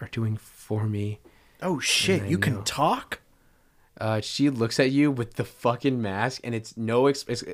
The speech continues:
Speaker 1: you know, it's the same joyous expression, but she's just very somber toned and, and very gentle. She's still a little girl still.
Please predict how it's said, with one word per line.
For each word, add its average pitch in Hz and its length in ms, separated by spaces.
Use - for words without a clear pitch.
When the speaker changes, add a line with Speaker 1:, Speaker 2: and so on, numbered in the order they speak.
Speaker 1:
you 127 160
know, 110 220
it's 127 140
the 143 40
same 139 220
joyous 123 240
expression, 120 460
but 120 140
she's 113 160
just - 180
very 123 200
somber 113 500
toned 107 500
and, 101 180
and 101 120
very 104 200
gentle. 107 600
She's 113 160
still 165 180
a 156 40
little 143 160
girl 120 220
still. 98 420